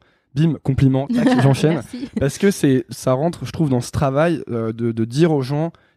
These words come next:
Speaker 1: il y a autre chose, quoi. Il y a des perspectives,
Speaker 2: Ouais.
Speaker 1: il y a des possibilités, tu vois. C'est pour ça que je te disais que je voulais offrir ce livre à ma petite sœur, qui pour le coup, euh, euh, a pas mon côté de la famille qui est à Paris, elle.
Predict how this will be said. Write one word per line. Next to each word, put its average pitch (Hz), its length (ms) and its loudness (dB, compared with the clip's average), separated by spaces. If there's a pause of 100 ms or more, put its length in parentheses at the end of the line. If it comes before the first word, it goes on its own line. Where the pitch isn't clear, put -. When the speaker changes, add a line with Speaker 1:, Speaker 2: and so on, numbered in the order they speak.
(340)
Speaker 1:
il 123 60 -2
y - 20 2
a 123 80 4
autre 127 140 2
chose, 127 260 -2
quoi. - 260 -12 (300)
Il 117 60 -8
y 131 40 -2
a 139 40 -2
des 135 120 -2
perspectives, 147 520 -2
Speaker 2:
Ouais. 120 40 -2
Speaker 1:
il 123 40 2
y - 20 4
a 135 60 2
des 135 100 2
possibilités, 127 640 -2
tu - 120 -12
vois. 120 120 -6 (220)
C'est - 120 -4
pour 139 120 0
ça 185 60 4
que 175 40 2
je - 60 -6
te - 80 -2
disais 127 180 2
que 147 80 4
je 123 40 -2
voulais 120 140 2
offrir 123 220 2
ce - 100 -2
livre 131 200 2
à - 20 -6
ma 110 100 -6
petite - 200 -16
sœur, 165 260 -2 (340)
qui - 120 -12
pour 143 120 6
le 147 80 4
coup, 185 220 2
euh, 120 220 2 (500)
euh, 110 420 -2 (120)
a 135 100 0
pas 175 140 4
mon 156 120 2
côté 139 220 0
de 131 60 0
la 123 80 0
famille 131 240 -4
qui 131 100 -6
est - 20 -4
à 113 40 -6
Paris, 113 240 -6
elle. 101 120 -12